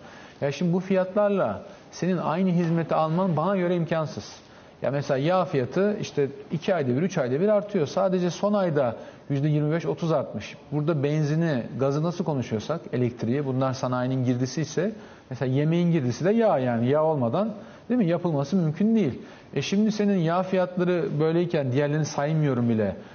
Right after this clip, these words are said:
Ha, gittin restoranda aynı kalitede yiyor olman ya da yediğin yemekhanede aynı kalitede bir şey yiyor olman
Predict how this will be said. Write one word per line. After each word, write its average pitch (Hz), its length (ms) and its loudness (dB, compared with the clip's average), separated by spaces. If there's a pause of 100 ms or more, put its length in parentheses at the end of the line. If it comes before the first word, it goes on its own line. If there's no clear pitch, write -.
(100)
Ha, 117 80 -4
gittin 156 440 -2
restoranda 160 640 0
aynı 185 320 2
kalitede 156 420 0
yiyor 143 320 2
olman 127 340 2
ya 131 160 0
da 139 200 2
yediğin 135 380 2
yemekhanede 147 640 0
aynı 180 360 0
kalitede 135 440 -2
bir 131 40 -4
şey 180 180 -2
yiyor 147 300 2
olman 135 360 0